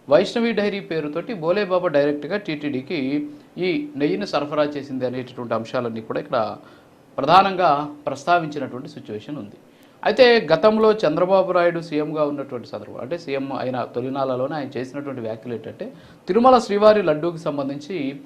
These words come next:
భారీ ఎత్తున అవకతవకలు జరిగాయి, లడ్డూ నెయ్యికి సరఫరా సంబంధించి అడల్టరేషన్ జరిగింది, అందులో జంతువుకు సంబంధించినటువంటి కొవ్వు ఆనవాళ్లు ఉన్నాయని చెప్పేసి ఆయన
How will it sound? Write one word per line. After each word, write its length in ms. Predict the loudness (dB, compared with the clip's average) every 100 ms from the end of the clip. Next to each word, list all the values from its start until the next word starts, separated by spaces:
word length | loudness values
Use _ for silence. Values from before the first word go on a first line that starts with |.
| -20 -20 -2
భారీ 260 | 2 2
ఎత్తున 200 | 2 0
అవకతవకలు 460 | -2 -2 -2 -2 -2
జరిగాయి, 340 | -4 -2 -2
లడ్డూ 420 | -2 -4 -4 -4 -2
నెయ్యికి 360 | -4 -4 -8
సరఫరా 540 | -4 -4 -2 -2 -2 -4
సంబంధించి 840 | -6 -6 -6 -8 -10 -8 -8 -8 -12 -20 -8
అడల్టరేషన్ 540 | 0 2 2 0 0 0
జరిగింది, 400 | -2 -4 -4 -2
అందులో 380 | 0 2 4
జంతువుకు 480 | 2 0 -2 -2 -6
సంబంధించినటువంటి 720 | -6 -6 -4 -6 -8 -10 -10
కొవ్వు 280 | -8 -4 -2
ఆనవాళ్లు 400 | -2 -2 -4 -6
ఉన్నాయని 300 | -10 -10 -10
చెప్పేసి 260 | -12 -14
ఆయన 140 | -12